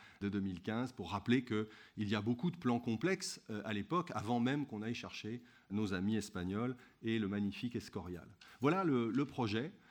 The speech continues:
dans lequel vous reconnaissez un certain nombre de choses de ce que nous avons vu. D'abord, la grande enceinte en carré avec les quatre pavillons aux angles, comme on l'a vu à Saint-Louis,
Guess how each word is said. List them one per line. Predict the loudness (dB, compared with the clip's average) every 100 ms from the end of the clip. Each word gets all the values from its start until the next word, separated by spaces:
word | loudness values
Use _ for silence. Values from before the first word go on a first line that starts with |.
| -12
dans | -2 2
lequel | 2 2 0
vous | 2
reconnaissez | 2 2 2 2 2
un | 2
certain | 0 0 2
nombre | 4
de | 4
choses | 2 0 0
de | -2
ce | 0
que |
nous | 2 2
avons | 2 0 0
vu. | 0 -2 -6 -10 -16 -18 0
D'abord, | 2 4 4
la | 4 2
grande | 4 2 2
enceinte | 0 0 0 0 -2
en |
carré | -2 -2 0 0
avec | 0 -2
les | -2
quatre | -4 -6 -6
pavillons | -6 -2 -2 0
aux | -2
angles, | -2 0 0 -4 -8 -2
comme | 0
on | 2
l'a | 0
vu | 0 -2
à | -2
Saint-Louis, | -4 -2 0 0